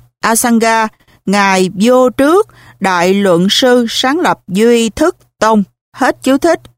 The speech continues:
Người ta vẫn xem các vị này là những người quan trọng hơn hết trong việc bảo toàn và bình giảng kinh sách Đại Thừa.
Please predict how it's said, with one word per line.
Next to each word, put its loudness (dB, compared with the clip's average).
Người 2
ta 0
vẫn 2
xem 0
các -2
vị 0
này 0
là 2
những 2
người 2
quan 2
trọng -2
hơn 2
hết 2
trong 0
việc 0
bảo 0
toàn 0
và 0
bình 0
giảng 0
kinh 2
sách -4
Đại 0
Thừa. 0